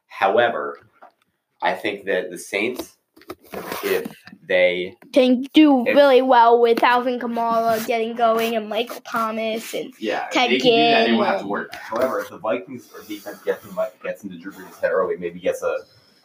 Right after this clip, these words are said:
Speaker 1: quick lead on them in the first
Speaker 2: Yeah.
Speaker 1: quarter or even in the first half, I think that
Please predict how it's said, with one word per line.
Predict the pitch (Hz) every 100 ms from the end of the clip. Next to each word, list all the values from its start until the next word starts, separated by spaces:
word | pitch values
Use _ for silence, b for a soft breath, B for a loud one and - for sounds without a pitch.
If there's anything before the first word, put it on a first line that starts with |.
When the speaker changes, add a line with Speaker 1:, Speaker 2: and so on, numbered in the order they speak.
| _
Speaker 1:
quick | 117 98
lead | 104 104
on | 98
them | 95
in | 90
the | 90
first | - 214
Speaker 2:
Yeah. | 202 175 113
Speaker 1:
quarter | 87 85 87
or | 113
even | 117
in | 98
the | 82
first | 80 -
half, | - 92 - - _ _ _ _
I | 95 98
think | 113 -
that | 98 92